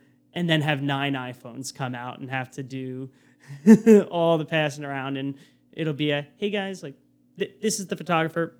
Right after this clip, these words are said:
During the reception, you wanna take a picture table, all that, totally cool, have fun with that. But we only have a limited time for the group shots. We wanna do it in Central Park. We also wanna hit a Astoria Park up.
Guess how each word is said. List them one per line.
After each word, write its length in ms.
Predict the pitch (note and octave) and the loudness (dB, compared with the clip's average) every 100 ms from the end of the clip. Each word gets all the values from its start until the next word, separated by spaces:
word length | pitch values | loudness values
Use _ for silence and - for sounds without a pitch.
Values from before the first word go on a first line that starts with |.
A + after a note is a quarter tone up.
| C#3+ | -4
During 200 | F#3+ G3+ | 2 2
the 60 | G3 | 2
reception, 600 | - F#3+ F#3 G3 F#3+ D3 | 0 -2 -4 -4 -4 -4
you 100 | E3 | -6
wanna 100 | E3 | -4
take 120 | E3 | -4
a 20 | |
picture 200 | E3+ D#3+ | -6 -8
table, 720 | D#3 D#3+ D3+ D3+ D3+ D3+ D#3+ - | -6 -6 -4 -6 -4 -6 -10 -10
all 160 | D#3+ D#3+ | -4 2
that, 260 | D#3+ - _ _ _ _ _ _ _ _ _ | 0 -2 _ _ _ _ _ _ _ _ _
totally 500 | E3+ D3+ D#3 D3+ C#3 _ | 0 0 0 -2 -6 _
cool, 360 | - D#3 D3+ - _ - | -6 -4 -4 -6 _ -4
have 200 | D3+ C#3+ | -4 -4
fun 180 | D3+ D3 | -6 -6
with 100 | C#3+ | -4
that. 320 | D3+ D3 - _ _ _ - | -4 -4 -10 _ _ _ -6
But 240 | D#3 C3 _ _ _ _ _ _ | -6 -6 _ _ _ _ _ _
we 120 | E3+ | 2
only 120 | F3 E3+ | 2 2
have 80 | |
a 20 | D#3 | 0
limited 340 | F#3 F#3+ F#3 | 0 0 -2
time 280 | F3 D#3+ D#3+ | -2 -4 -4
for 120 | D#3+ | -6
the 80 | C#3 | -12
group 280 | C3 D#3+ F#3 | -6 -6 -6
shots. 440 | - F#3 F#3 F#3 D3+ | -8 -8 -8 -10 -10
We 80 | |
wanna 160 | C#3+ C#3 | -8 -6
do 60 | C#3 | -8
it 40 | |
in 60 | C3+ | -10
Central 280 | C#3+ B2+ | -14 -16
Park. 260 | - F3+ F3+ | -8 -8 -6
We 100 | D3+ | -8
also 200 | C#3+ - | -8 -8
wanna 160 | D3 C#3 | -12 -8
hit 140 | C#3 | -8
a 240 | C3+ - D3+ | -8 -14 -16
Astoria 400 | - F#3+ F#3+ F#3 | -12 -6 -4 -4
Park 300 | F#3 F3 F3+ | -4 -6 -4
up. 240 | E3+ E3 | -6 -6